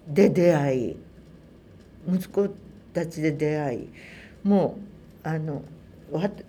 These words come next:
私が決めたことじゃなくて、そういうふうに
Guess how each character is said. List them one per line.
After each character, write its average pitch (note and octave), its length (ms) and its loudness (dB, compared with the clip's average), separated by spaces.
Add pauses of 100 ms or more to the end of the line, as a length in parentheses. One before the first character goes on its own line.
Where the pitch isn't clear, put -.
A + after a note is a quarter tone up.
(120)
私 A3+ 420 -2
が C#4 140 10
決 C4 200 -4
め A3 120 6
た A#3+ 100 4
こ C#4+ 140 2
と A#3 160 4
じ F3 80 0
ゃ E3+ 60 0
な G3 160 -2
く G3 140 -6
て、 - 200 -4
そ C4 240 2
う B3+ 60 2
い B3 80 2
う B3 460 2
ふ A3 220 -4
う A3+ 60 6
に - 220 -2